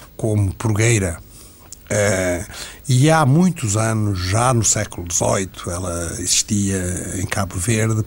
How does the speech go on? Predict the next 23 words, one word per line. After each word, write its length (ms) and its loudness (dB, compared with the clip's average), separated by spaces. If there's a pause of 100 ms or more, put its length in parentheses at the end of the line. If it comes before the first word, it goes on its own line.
para 260 2
segurar, 680 2 (640)
para 120 0
evitar 380 4
a 40 6
erosão. 480 4 (280)
Cabo 220 -2
Verde 500 -2
são 200 -2
ilhas 240 0
vulcânicas 720 0 (500)
e, 540 2
eh, 440 0
nós 300 2
próprios, 400 0
os 60 0
nossos 220 0
navegadores, 540 2
trouxeram 520 0
da 100 2
América 380 0
do 60 -2
Sul, 380 0